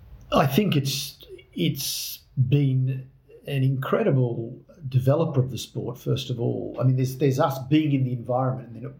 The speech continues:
it's what it does for your sport. And I'll come back, I'll do what it does for your sport is, particularly the Sevens game, is a great developer and a great initiator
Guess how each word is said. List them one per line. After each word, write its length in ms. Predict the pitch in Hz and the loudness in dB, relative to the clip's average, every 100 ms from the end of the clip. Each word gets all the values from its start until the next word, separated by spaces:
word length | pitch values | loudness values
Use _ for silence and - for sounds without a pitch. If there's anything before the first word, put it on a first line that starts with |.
| _ | _
it's 160 | 131 - | -16 -4
what 180 | 135 - | -2 -2
it 140 | - | 0
does 480 | 135 120 104 - - _ _ _ _ _ | 2 2 -2 -12 -18 _ _ _ _ _
for 140 | - | -8
your 100 | 117 | -8
sport. 600 | - - 147 123 - - - - | -8 -2 0 0 -2 -8 -14 -12
And 160 | 110 113 | -6 -6
I'll 60 | |
come 240 | - 123 104 | -2 0 0
back, 240 | - - _ | -4 -14 _
I'll 80 | 107 | -12
do 400 | 113 110 101 - - - - - - - | -8 -8 -8 -10 -18 -20 -20 -20 -16 2
what 120 | 123 | 4
it 60 | |
does 240 | 135 147 - | 4 2 2
for 100 | 131 | 0
your 80 | 131 | 0
sport 720 | - - 147 110 117 131 - - - - - 101 - - | -4 -2 0 0 -2 -6 -12 -18 -18 -14 -12 -12 -14 -2
is, 600 | 131 113 110 104 104 - - - - - - - | 0 0 0 -4 -8 -10 -16 -20 -18 -16 -16 -12
particularly 320 | - 156 127 | -2 0 0
the 60 | 104 | -2
Sevens 340 | - 123 117 | 0 2 2
game, 280 | 107 113 110 | 2 2 2
is 80 | 107 | -2
a 60 | 107 | 0
great 420 | 120 131 131 - | 2 2 2 0
developer 680 | 117 107 120 117 117 101 - | 0 2 0 0 -2 -6 -8
and 80 | 110 | -12
a 40 | |
great 460 | 104 120 113 123 - | -6 -2 -2 -2 0
initiator 800 | 117 127 131 143 120 104 107 | 2 2 2 0 0 -2 -4